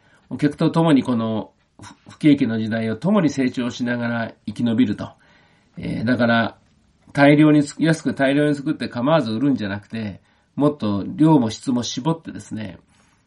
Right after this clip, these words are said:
で、特定のお客さんにあつらえるっていうような発想と行動でやっていかないと、ここは生き残れませんよと。本物しか生き残れないんですよと。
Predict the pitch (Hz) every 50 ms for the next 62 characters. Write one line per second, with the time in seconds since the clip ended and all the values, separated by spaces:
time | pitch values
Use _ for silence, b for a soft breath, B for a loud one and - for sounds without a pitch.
0 | _ _ - 139 131 131 127 120 117 117 - 131 123 107 - - 160 165 160 156
1 | 151 156 160 151 - - 156 143 139 135 131 135 135 - 156 190 202 202 185 156
2 | 143 147 - 131 113 113 104 113 117 - - - 120 120 110 - 120 104 - 123
3 | 117 107 117 120 113 113 113 117 - - 151 143 147 131 107 90 82 - 110 107
4 | 104 92 85 b b b b b b b b b _ - 123 110 117 139 127 123
5 | 127 - 156 160 165 156 165 156 156 151 147 147 147 127 98 90 85 - - -
6 | - - - _ _ - 143 151 165 170 170 170 170 160 - 139 107 101 - 127
7 | 151 151 165 165 175 175 165 139 113 107 98 98 101 - - 117 143 139 - 95
8 | 90 98